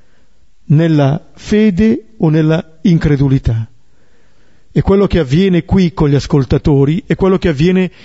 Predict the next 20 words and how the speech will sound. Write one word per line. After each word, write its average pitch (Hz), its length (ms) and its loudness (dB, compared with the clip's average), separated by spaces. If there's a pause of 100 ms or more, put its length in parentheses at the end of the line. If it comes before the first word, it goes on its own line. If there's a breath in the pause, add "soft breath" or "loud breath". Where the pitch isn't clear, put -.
(300 loud breath)
eh, 147 280 0
di 151 100 0
fronte 170 320 -2
al 151 60 0
lettore, 117 600 -2 (320)
che - 120 -4
è - 20 -2
chiamato 170 340 -2
a - 40 -2
prendere 160 400 0
posizione. 120 880 -2 (680 loud breath)
Allora, 185 420 2
questo 170 680 0
è - 80 -2
il, 147 220 2
ehm, 127 640 0 (500 loud breath)
questo 170 300 -2
dialogo 165 680 2 (120)
tra 135 540 0 (380 loud breath)
Gesù 147 580 -2